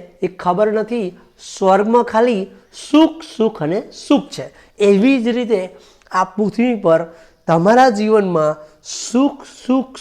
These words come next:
સુખ આ શબ્દો દેખાય. જીવનમાં રડવું શું છે, જીવનમાં દુઃખ શું છે, એ ક્યારેય તમને ખબર ના પડે એવી વાત લઈને આવ્યો છું. તો જીવનને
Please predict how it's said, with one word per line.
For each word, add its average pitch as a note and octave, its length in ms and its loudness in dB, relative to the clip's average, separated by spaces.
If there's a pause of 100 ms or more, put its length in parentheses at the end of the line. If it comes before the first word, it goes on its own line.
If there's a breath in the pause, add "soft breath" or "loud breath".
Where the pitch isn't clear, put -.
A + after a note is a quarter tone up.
સુખ A#3+ 320 -2 (640 soft breath)
આ B3 180 -2 (120)
શબ્દો G#3 280 4
દેખાય. F#3+ 520 2 (320 loud breath)
જીવનમાં A#3 800 2 (240)
રડવું G#3+ 540 -2
શું C4 220 -6
છે, E3 360 -8 (440 soft breath)
જીવનમાં G#3+ 760 0
દુઃખ A3+ 300 -2
શું C4 260 -6
છે, D#3+ 280 -8 (480 soft breath)
એ A3 280 2 (600 soft breath)
ક્યારેય F3 560 0 (640 soft breath)
તમને F3 440 0
ખબર E3+ 260 -4
ના F3+ 200 -4
પડે E3 400 -2 (400 soft breath)
એવી E3+ 280 -2
વાત F#3 240 0
લઈને F3+ 280 0
આવ્યો F3 200 0
છું. F#3 380 -4 (320 loud breath)
તો G3+ 80 2
જીવનને F3+ 680 -2